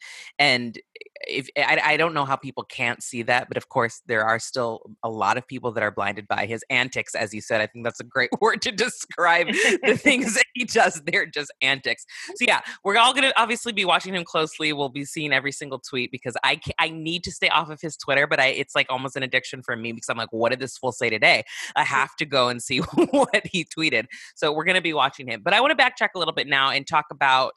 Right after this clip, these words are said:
Speaker 1: the vice presidential debate that happened last
Speaker 2: <laughs>
Speaker 1: week with Kamala Harris and Mike Pence. My initial impression was that,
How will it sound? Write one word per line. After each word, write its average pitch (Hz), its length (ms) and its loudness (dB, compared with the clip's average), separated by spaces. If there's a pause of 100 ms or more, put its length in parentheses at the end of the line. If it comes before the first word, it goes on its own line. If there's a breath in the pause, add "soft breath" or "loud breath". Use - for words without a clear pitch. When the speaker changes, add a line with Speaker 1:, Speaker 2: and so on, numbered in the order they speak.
Speaker 1:
the 131 160 0
vice 131 200 2
presidential 127 560 -6
debate 117 460 -2
that 117 100 -2
happened - 300 -6
last - 260 -6
Speaker 2:
<laughs> - 20 -20
Speaker 1:
week 107 160 -4 (480 loud breath)
with 135 160 -6
Kamala 131 300 0
Harris 117 320 0
and 117 100 -10
Mike 107 160 -2 (100)
Pence. - 360 -6 (840)
My 190 160 2
initial 330 340 0
impression 151 440 -4
was 127 200 -6
that, 123 240 2